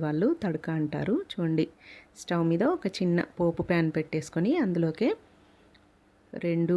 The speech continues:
మూడు టేబుల్ స్పూన్ల వరకు ఆయిల్ యాడ్ చేసుకొని అందులోకి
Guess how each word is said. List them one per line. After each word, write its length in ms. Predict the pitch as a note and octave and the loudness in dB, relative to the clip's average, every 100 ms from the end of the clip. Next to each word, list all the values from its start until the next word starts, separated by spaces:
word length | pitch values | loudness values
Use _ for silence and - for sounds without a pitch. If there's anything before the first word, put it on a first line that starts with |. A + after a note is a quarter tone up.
| F3 | 2
మూడు 180 | D#3+ D#3+ D#3+ | 2 2 2
టేబుల్ 240 | D#3 E3 | 2 0
స్పూన్ల 220 | - E3+ D#3+ | -4 -2 -2
వరకు 160 | D#3 D#3 D#3 | -2 -2 0
ఆయిల్ 180 | E3 E3 | 2 0
యాడ్ 160 | C#3+ - | -2 -6
చేసుకొని 400 | D#3 - F3 G4 - - - - _ _ _ - | -4 0 0 0 -4 -20 -20 -20 _ _ _ -8
అందులోకి 460 | D#3+ D#3+ D#3+ D3 | -4 -2 -2 -2